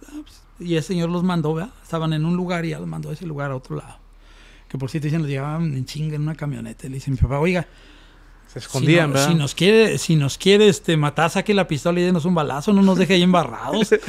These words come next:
Speaker 2: <laughs>
Speaker 1: <laughs> "Ah, no, don Paulino, perdón, es que voy muy rápido", ¿no? Pero, porque ya esa gente también siempre anda a la
Speaker 2: A la,
Speaker 1: a
Speaker 2: a las rápidas.
Speaker 1: rápido, ¿verdad?
Speaker 2: Sí.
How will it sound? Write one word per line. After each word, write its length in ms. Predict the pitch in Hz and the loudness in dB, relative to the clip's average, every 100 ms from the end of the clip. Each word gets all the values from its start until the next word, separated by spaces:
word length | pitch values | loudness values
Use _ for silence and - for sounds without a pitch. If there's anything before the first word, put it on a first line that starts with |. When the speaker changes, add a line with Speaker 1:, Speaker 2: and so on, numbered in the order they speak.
| 214 | -6
Speaker 2:
<laughs> 300 | - - - | -8 -10 -2
Speaker 1:
<laughs> 500 | - 214 - - - | 2 2 -2 -20 -12
"Ah, 100 | - 208 | -4 0
no, 120 | 226 | 0
don 120 | 226 | 0
Paulino, 320 | 185 185 208 | -2 -2 -2
perdón, 280 | 151 143 202 | -4 -4 -4
es 80 | 190 | -4
que 60 | |
voy 140 | 175 180 | -2 -2
muy 120 | 175 | 0
rápido", 380 | 160 170 151 160 | 0 -2 -2 -2
¿no? 60 | 180 185 147 156 - | -2 -4 -2 -6 -8
Pero, 300 | - 139 208 226 - - - | -12 -4 -4 -6 -14 -20 -18
porque 140 | - | -12
ya 80 | 120 | -8
esa 160 | - 147 | -6 -6
gente 300 | - 113 147 | -6 -10 -12
también 360 | 180 151 139 160 | -10 -8 -8 -8
siempre 280 | 127 113 120 | -10 -12 -8
anda 180 | 131 143 | -6 -4
a 20 | |
la 260 | 139 113 90 - - | -4 -6 -10 -20 -10
Speaker 2:
A 60 | |
la, 200 | 117 113 110 | -8 -6 -6
Speaker 1:
a 460 | 113 147 143 135 131 | -6 -4 -2 -2 -6
Speaker 2:
a 40 | |
las 260 | 123 139 127 | -6 -4 -2
rápidas. 420 | 151 - 165 135 | -2 0 -2 0
Speaker 1:
rápido, 460 | 139 175 - 170 147 | -2 -2 -2 -2 0
¿verdad? 220 | 135 208 - | 0 -2 -4
Speaker 2:
Sí. 80 | 131 | -12